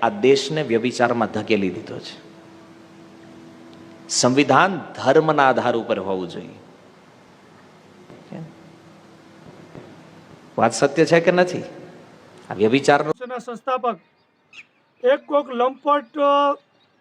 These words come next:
Speaker 2: કથાકાર છે, જે જાહેર મંચ ઉપરથી ભારતના સંવિધાનને, ભારતના સંવિધાનના ઘડવૈયાને અને જે તે વખતે જેને સંવિધાન બનાવ્યું એ સરકાર ઉપર બરો-, ખોટા આક્ષેપો કરી રહ્યો છે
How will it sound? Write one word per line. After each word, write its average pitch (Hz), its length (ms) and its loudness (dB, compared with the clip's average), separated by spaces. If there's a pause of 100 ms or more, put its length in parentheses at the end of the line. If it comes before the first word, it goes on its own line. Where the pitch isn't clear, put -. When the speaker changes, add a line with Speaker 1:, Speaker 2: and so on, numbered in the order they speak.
(200)
Speaker 2:
કથાકાર 302 560 -2
છે, 208 260 -4 (580)
જે 214 120 0 (120)
જાહેર 254 420 2
મંચ 285 260 0
ઉપરથી 277 600 -2 (760)
ભારતના 302 580 0
સંવિધાનને, 294 840 0 (640)
ભારતના 294 600 0
સંવિધાનના 294 600 0
ઘડવૈયાને 294 800 0 (320)
અને 262 200 0
જે 240 160 0
તે 285 120 -4
વખતે 285 360 0
જેને 277 220 0
સંવિધાન 302 520 0
બનાવ્યું 311 380 0
એ 269 40 2
સરકાર 311 500 0
ઉપર 294 380 0 (520)
બરો-, 277 200 2
ખોટા 277 280 2
આક્ષેપો 294 460 -2
કરી 294 240 0
રહ્યો 294 180 2
છે 254 320 -2